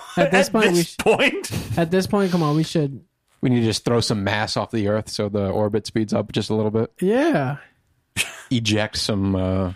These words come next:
Speaker 1: Come on now.
Speaker 3: some rock.
Speaker 1: We keep making all this stuff up. Come on now. That we should, we should make, like, universal, but come on now.
Speaker 3: <laughs>
Speaker 1: You telling me by now we don't, we, we can't really, like, calculate the,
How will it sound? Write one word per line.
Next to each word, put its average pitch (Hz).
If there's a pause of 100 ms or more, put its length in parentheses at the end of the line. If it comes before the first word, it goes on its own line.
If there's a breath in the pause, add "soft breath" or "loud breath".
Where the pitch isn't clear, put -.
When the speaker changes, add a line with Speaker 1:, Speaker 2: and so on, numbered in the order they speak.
(120)
Speaker 1:
Come 240
on 151
now. 185
Speaker 3:
some 370
rock. 196
Speaker 1:
We 254
keep 240
making 233
all 233
this 226
stuff 302
up. 254
Come 311
on 226
now. 269 (1120)
That 208
we 180
should, 170 (100)
we 170
should 156 (140)
make, 160
like, 139
universal, 135
but 127 (220)
come 170
on 135
now. 143
Speaker 3:
<laughs> - (1300 loud breath)
Speaker 1:
You 214
telling 208
me 170
by 147
now 160
we 190
don't, 185
we, 170
we 190
can't 170
really, 180
like, 151
calculate 165
the, 120